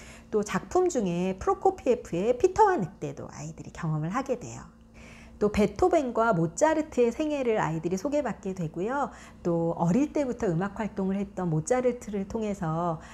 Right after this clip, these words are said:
어, 음악 창작하는 어떤 동기 같은 것도 함께 또 부여받기도 하게 됩니다.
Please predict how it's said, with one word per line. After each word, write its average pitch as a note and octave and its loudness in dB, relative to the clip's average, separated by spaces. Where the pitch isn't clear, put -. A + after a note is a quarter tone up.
어, E3 -4
음악 F3+ 0
창작하는 G3 0
어떤 E3 -4
동기 G3 2
같은 F#3 -10
것도 E3+ -8
함께 G3+ -4
또 F3+ -4
부여받기도 F3 -2
하게 B3 -4
됩니다. D3+ -6